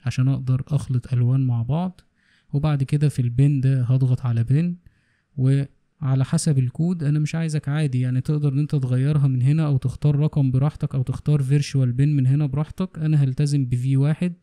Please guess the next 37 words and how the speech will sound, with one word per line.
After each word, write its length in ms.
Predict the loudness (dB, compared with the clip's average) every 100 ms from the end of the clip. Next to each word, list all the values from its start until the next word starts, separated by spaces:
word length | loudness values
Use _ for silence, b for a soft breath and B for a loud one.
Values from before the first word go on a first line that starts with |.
| -20 _ _ _ _ _ 2
تمام 240 | 4 4
كده، 360 | 2 -2 -2 -2
انت 180 | 0
على 300 | 2 2 0
حسب 300 | 0 -2 0
ما 140 | 2 0
هتحطه 440 | 0 -4 0 0
هنا 180 | 2 0
هتحطه 340 | -4 -8 -6
في 80 | -2
الكود 320 | -2 0 0
عندك، 420 | 0 0 -2 -6 -10
في 120 | -6
كود 200 | -2 0
الأردوينو 560 | 2 2 2 2 2
اي 100 | 0
دي 180 | -2 -6
اي. 120 | -8 -12 b b b b b _
تمام، 400 | -2 0 -2 -6 _ -4
و 300 | -2 -2 -4
send 440 | -6 0 2 2
on 280 | 2 4 4
release، 460 | 2 0 -2 -4 -4
لا، 220 | -4 -4 -6
خليها 560 | -2 0 2 2 0
off، 200 | -4 -6
علشان 400 | -4 -2 -2 0
مجرد 380 | 2 2 2 2
ما 140 | 0 -2
اقف 180 | -2
عليه 340 | -2 -2 -4 -8 _ _ _ -2
يبعت 500 | 0 2 0 -2 -6
ال-، 840 | -6 -4 -4 -4 -4 -2 -4 -6 -6
يبعت 480 | -2 0 2 0 0
اللون 280 | 0 0
على 180 | 0 -4
طول. 220 | -8 -14